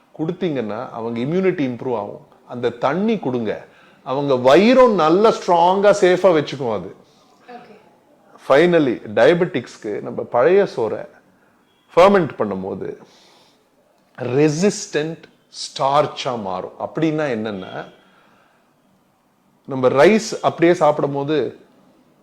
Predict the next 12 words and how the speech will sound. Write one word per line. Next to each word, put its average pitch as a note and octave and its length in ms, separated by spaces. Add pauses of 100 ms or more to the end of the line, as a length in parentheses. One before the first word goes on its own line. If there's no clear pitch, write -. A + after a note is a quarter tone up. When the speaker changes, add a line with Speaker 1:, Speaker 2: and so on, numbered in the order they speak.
(180)
Speaker 1:
சுகர் E3+ 200
ரொம்ப D3+ 260
ஏறுது C3+ 280
இல்ல, G#2+ 220 (520)
ஏன்னா B2 220
அதுல B2+ 420 (220)
நிறைய B2+ 320
குளுக்கோஸ் A#2+ 500
இருக்கு. - 360
ரெசிஸ்டன்டான F#3 1500 (240)
ஸ்டார்ச்னா C3+ 640
என்னன்னா, G2+ 600